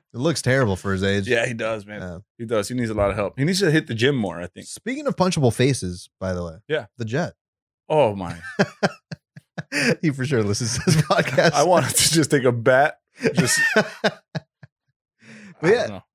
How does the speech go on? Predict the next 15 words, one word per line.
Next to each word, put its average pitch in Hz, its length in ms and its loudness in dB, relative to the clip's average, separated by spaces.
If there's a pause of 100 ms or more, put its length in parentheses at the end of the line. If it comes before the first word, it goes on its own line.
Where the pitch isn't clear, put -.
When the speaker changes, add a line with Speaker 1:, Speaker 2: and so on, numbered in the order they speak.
Speaker 1:
yeah, 156 200 2
he, 196 580 -4 (200)
you, 170 180 -2
you 311 160 0
would 370 120 0
s-, - 200 -10
would 196 140 0
you 254 80 0
say 233 200 0
the 202 100 0
Jet's, 147 380 -4
uh, 151 520 4
a 123 60 2
bougie 160 480 2 (420)
man, 185 340 -4